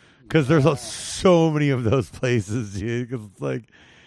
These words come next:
Speaker 1: especially when you get around the Strip, I mean, there's just, people are like, "Hey, are you a degenerate?"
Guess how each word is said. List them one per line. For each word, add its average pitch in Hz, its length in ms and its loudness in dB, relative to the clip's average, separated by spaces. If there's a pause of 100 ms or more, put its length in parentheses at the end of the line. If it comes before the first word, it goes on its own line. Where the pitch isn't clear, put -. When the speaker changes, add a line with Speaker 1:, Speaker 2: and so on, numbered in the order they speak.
(600)
Speaker 1:
especially 190 480 2
when 170 160 4
you 170 60 2
get 160 120 2
around 151 220 0
the 127 100 -4
Strip, 120 560 -4
I 117 60 -6
mean, 110 240 -8
there's 113 160 -8
just, 113 240 -12
people 131 280 -2
are 127 80 -2
like, 110 200 -4
"Hey, 135 240 -2
are 120 60 -2
you 139 160 2
a - 20 2
degenerate?" 139 640 0